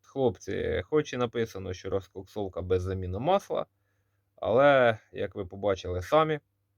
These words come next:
я нічого не видумував, я вам показав, що я замінив масло і що стало. Після того, да, я не прилип на маслонасос, я цьому радий. Але, як ви бачите, ось таке. Тому не вірте цим написам.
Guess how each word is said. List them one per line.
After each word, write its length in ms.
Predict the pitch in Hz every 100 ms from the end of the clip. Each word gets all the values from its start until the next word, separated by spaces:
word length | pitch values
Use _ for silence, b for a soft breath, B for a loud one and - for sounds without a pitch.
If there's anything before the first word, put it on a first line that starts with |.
| _
я 140 | - 104
нічого 380 | 95 90 92 90
не 120 | 90
видумував, 520 | 110 160 143 104 95
я 120 | 90
вам 200 | 87 87
показав, 480 | 101 - 113 147 147 _ _
що 200 | - -
я 100 | 92
замінив 380 | 90 82 82 82
масло 400 | 87 90 - -
і 60 | 92
що 160 | 80
стало. 400 | 80 156 156 147 - _ _ _ _ _ _
Після 280 | 104 - 101
того, 600 | 101 90 95 92 85 - _ _ _ _ _
да, 220 | 107 107
я 120 | 101
не 100 | 92
прилип 440 | 90 95 90 87 -
на 360 | 85 87 90 -
маслонасос, 880 | 104 95 92 76 87 - 156 156 _
я 260 | - 110 95
цьому 280 | 90 85 92
радий. 340 | 139 143 135 - _ _ _ _ _
Але, 400 | 139 196 240 220 _ _ _
як 220 | 98 101
ви 80 | 95
бачите, 560 | 110 139 - - 98 92
ось 240 | - 147 -
таке. 400 | 92 87 - - _ _ -
Тому 480 | 135 175 175 - - _ -
не 180 | 107
вірте 360 | 147 190 - 104
цим 240 | 98 104
написам. 580 | 151 220 202 196 196 180